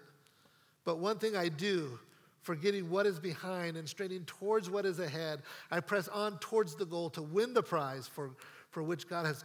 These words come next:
called me heavenward in Christ Jesus." Wow. Paul's saying, "Look, I'm in chains. I used to have all kinds of stuff.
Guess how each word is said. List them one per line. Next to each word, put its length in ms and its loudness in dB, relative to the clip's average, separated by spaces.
called 280 -2
me 200 -4
heavenward 680 -6
in 160 -6
Christ 400 -6
Jesus." 680 -14
Wow. 580 -2
Paul's 240 0
saying, 280 -2
"Look, 440 0
I'm 140 -2
in 160 -4
chains. 720 -4
I 20 -4
used 180 -2
to 80 -4
have 160 2
all 160 4
kinds 320 -4
of 80 -4
stuff. 640 -4